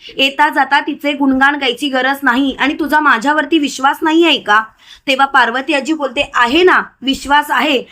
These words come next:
पण तू आताच्या वेळेला काही करू शकतोस का अक्षय? जरा विचार कर, आपल्या मुली आहेत. अरे, आपल्या मुलांना घेऊन आपण कुठे कुठे फिरायचं? जरा हा सुद्धा विचार केला पाहिजे अक्षय. प्रत्येक वेळेला स्वतःचं तेच खरं नाही केलं पाहिजे."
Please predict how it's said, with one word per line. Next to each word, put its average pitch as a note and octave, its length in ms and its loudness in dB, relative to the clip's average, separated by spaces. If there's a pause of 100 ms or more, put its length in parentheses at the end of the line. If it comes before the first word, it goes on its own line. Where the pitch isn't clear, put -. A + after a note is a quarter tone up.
(200)
पण D4 120 2
तू D#4+ 120 -2
आताच्या E4 580 0
वेळेला D4 360 0
काही D4+ 240 -2
करू D#4 240 0
शकतोस D#4+ 440 -2
का D#4+ 120 2
अक्षय? C4 480 0 (200)
जरा D4 240 2
विचार D#4 400 0
कर, D4+ 220 0 (460)
आपल्या C#4+ 340 2
मुली D4 340 2
आहेत. C4 300 -2 (240)
अरे, C4+ 180 -2
आपल्या D4+ 300 0
मुलांना D4+ 420 0
घेऊन D4 260 0
आपण D4 220 2
कुठे D#4+ 280 0
कुठे F4 240 0
फिरायचं? C#4 600 0 (380)
जरा D4 140 0
हा D4 180 0
सुद्धा E4 260 0
विचार D#4 340 0
केला C#4+ 280 0
पाहिजे D#4+ 280 -2
अक्षय. C4+ 420 0 (460)
प्रत्येक E4+ 460 -2
वेळेला D4 240 2
स्वतःचं D4+ 500 -2
तेच D#4+ 320 -4
खरं C#4+ 280 0
नाही D4+ 220 2
केलं D#4+ 260 0
पाहिजे." C4 460 -2